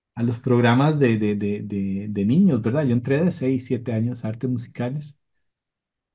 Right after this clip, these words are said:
Fui compañero, entre otros, eh, que todos somos contemporáneos de el, el Luis Montalbert, el cantante de Gandhi, de Luis Alonso Naranjo,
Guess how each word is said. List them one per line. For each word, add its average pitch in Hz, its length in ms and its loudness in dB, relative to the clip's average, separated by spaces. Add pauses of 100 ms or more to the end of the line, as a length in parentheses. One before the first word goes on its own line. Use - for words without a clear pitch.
(140)
Fui 127 120 2
compañero, 139 560 6
entre 123 280 2
otros, - 720 -2 (380)
eh, 113 280 -6
que 113 100 -2
todos 120 280 0
somos 135 220 0
contemporáneos 120 800 0
de 101 460 0
el, 101 240 -6
el 101 140 -4
Luis 107 180 2
Montalbert, 117 800 4
el 98 120 -4
cantante 104 500 -4
de 104 380 -2
Gandhi, 117 560 -2 (1000)
de 156 200 2
Luis 147 200 6
Alonso 139 340 6
Naranjo, 127 680 4